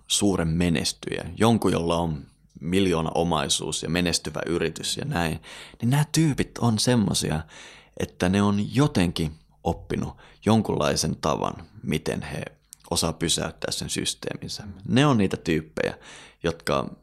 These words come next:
lähtee hurjan stressaavan työpäivän jälkeen kotiin, mutta he osaa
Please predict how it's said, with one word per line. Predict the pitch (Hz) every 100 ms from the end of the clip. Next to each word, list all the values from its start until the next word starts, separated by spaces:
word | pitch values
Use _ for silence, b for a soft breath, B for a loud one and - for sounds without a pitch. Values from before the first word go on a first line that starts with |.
| _ -
lähtee | 90 82 82 80 64 - -
hurjan | 120 127 107 95 87
stressaavan | - 87 85 - 82 82 82
työpäivän | 80 78 78 80 82
jälkeen | 78 76 - -
kotiin, | - 80 - - - B B B B B
mutta | 175 - 76 78 _ -
he | 82
osaa | 82 - 82 -